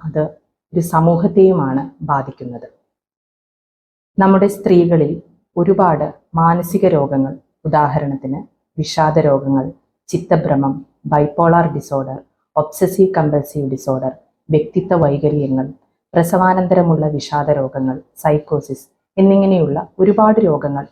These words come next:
ഇന്ന് വർദ്ധിച്ച രീതിയിലാണ് കണ്ടുവരുന്നത്. നമ്മളെല്ലാവരും കേട്ടിട്ടുള്ള ഒരു കാര്യമാണ് "prevention is better than cure", അതായത് രോഗം വന്ന് ചികിത്സിച്ച് ഭേദമാക്കുന്നതിനേക്കാളും ഒത്തിരി നല്ലതാണ്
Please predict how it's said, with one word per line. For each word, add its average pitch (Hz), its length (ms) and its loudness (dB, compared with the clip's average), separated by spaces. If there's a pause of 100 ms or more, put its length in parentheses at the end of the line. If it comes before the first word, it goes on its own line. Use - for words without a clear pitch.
ഇന്ന് 151 360 -6
വർദ്ധിച്ച 165 440 -2
രീതിയിലാണ് 143 840 -4
കണ്ടുവരുന്നത്. 147 640 0 (1500)
നമ്മളെല്ലാവരും 185 680 2
കേട്ടിട്ടുള്ള 165 420 -2
ഒരു 156 120 -2
കാര്യമാണ് 147 840 -4
"prevention 175 460 0
is 151 340 -2
better 147 280 -4
than 139 100 0 (160)
cure", 123 200 -8 (220)
അതായത് 143 440 0 (440)
രോഗം 165 520 2 (280)
വന്ന് 160 640 -2
ചികിത്സിച്ച് 180 600 -2
ഭേദമാക്കുന്നതിനേക്കാളും 156 1500 -2 (260)
ഒത്തിരി 226 300 4
നല്ലതാണ് 147 580 0